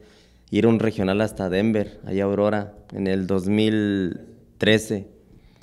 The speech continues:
Pero bueno, eso es más adelante. Entonces, empezar a juntar equipos, a cum-, a juntar equipos de unos y de otros y decirles cómo y pa' allá y pa' acá y movernos, movernos. En ese tiempo estaba aquí en Texas este,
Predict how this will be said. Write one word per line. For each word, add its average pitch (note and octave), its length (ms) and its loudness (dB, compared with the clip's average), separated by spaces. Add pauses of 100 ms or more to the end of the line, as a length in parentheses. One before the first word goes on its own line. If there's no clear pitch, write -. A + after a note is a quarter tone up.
(680)
Pero G2+ 240 4
bueno, G#2+ 260 2
eso G#2 140 -4
es A2 60 -6
más A2+ 200 2
adelante. A2 480 2
Entonces, A#2 560 2 (1900)
empezar A#2+ 420 4
a C#3+ 60 8
juntar B2+ 320 4
equipos, C3 520 -2 (340)
a G#2+ 80 -6
cum-, G#2+ 320 -2
a G#2 160 2
juntar G2+ 480 0
equipos A#2 440 -2
de G#2+ 80 0
unos A2+ 300 2
y A2 80 -4
de A2 80 4
otros A2+ 320 0
y G#2+ 60 4
decirles A2 440 4
cómo A2+ 320 0
y A#2 40 0
pa' G#2 140 -2
allá G#2 140 2
y G#2+ 60 0
pa' A2+ 140 -4
acá A2 240 0
y A2 120 2
movernos, C3 800 2
movernos. A2+ 720 -2 (480)
En G#2 160 0
ese G#2+ 180 0
tiempo A2+ 340 0
estaba A2 600 0
aquí G#2 320 -4
en G#2+ 180 0
Texas G#2+ 480 -6
este, G2+ 800 -2